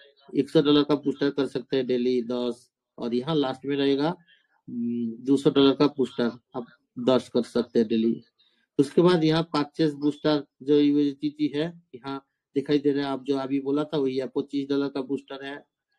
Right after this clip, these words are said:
पचास का booster है और एक सौ का और दो सौ का। आप चाहे daily दस, पच्चीस का दस, पचास का दस, एक सौ का दस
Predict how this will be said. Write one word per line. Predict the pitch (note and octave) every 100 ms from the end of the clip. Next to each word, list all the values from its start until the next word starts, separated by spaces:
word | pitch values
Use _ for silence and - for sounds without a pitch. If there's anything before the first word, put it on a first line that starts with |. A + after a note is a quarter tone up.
| _ _ _ -
पचास | C3 C#3+ C#3
का | -
booster | C3+ C3+ - C3+
है | C#3 D3+ E3+ _ _ - B2+
और | B2+ C#3 -
एक | A#2+
सौ | - C#3
का | D3+ F3+
और | - C#3+
दो | A#2+ B2
सौ | B2+
का। | A#2+
आप | A2+ B2+ -
चाहे | D#3 D3+ E3+ F3 - _ _ -
daily | C#3+ C#3 D#3 F3 - _ _ -
दस, | B2+ A#2+ D3 C#3 - _ -
पच्चीस | C#3 D#3 D3
का | -
दस, | D3 D3 D3+ D3+ _ _ -
पचास | - C#3+ -
का | D3
दस, | C#3 D3 D3 - _ _ _ C#3+
एक | C#3
सौ | -
का | C#3+ D3
दस | C#3+ D3+ E3+